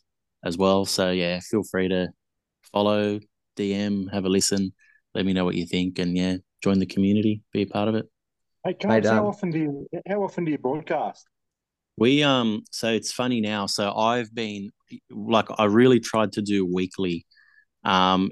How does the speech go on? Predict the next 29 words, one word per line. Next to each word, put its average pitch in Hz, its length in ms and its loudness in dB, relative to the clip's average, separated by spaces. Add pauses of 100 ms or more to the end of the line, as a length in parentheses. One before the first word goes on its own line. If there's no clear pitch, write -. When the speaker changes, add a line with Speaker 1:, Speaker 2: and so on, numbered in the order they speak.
Speaker 1:
and 101 120 0
I 98 80 2
still 117 340 4
do 98 480 2 (140)
try 98 240 0
and 95 100 -2
do 92 180 -2
weekly, 95 440 -2
but 92 280 -2
it's 107 160 -4
sort 107 240 4
of 101 160 2
not 101 240 -2 (440)
often. 101 640 -2 (360)
I'm 120 300 6
sort 127 220 2
of 101 160 0
backing 104 380 -4
away 95 280 -2
from 98 200 -6
the 95 80 -4
microphone 95 580 -4
a 90 40 -2
little 92 240 2
bit, 110 260 0
and 101 100 -4
I'm 90 100 -2
probably 101 260 4
gonna, 95 300 4